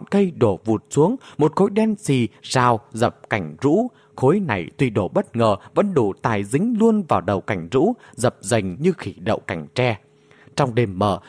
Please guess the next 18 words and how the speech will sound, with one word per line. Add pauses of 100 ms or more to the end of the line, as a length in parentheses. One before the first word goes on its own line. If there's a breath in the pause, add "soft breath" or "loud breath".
(100)
Võ
kịp
nhận
ra
đó
là
một
bóng
người. (240 soft breath)
Đúng
lúc
ngựa (140)
phi
sốc (100)
tới, (220 loud breath)
bóng
người
này